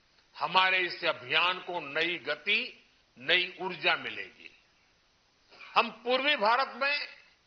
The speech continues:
कई महत्वपूर्ण इंफ्रास्ट्रक्चर जैसे हाईवेज, वाटर प्रोजेक्ट्स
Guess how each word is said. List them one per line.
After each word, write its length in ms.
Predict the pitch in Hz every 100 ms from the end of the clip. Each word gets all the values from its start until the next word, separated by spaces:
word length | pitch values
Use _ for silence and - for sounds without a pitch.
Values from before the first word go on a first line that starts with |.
| _ _ _ _ _ _
कई 380 | 262 302 339 349
महत्वपूर्ण 920 | 320 202 180 226 - 240 226 254 262 254 190
इंफ्रास्ट्रक्चर 880 | 196 185 196 214 - 214 - 226
जैसे 420 | 185 190 190 185 165 - - _ _ _ _ _ _ _ _ _ _ - -
हाईवेज, 500 | 165 170 165 175 165 - - - _ _ _ _ _ _ _ _ _ _ 143
वाटर 240 | 160 185
प्रोजेक्ट्स 800 | 175 175 160 175 170 - - -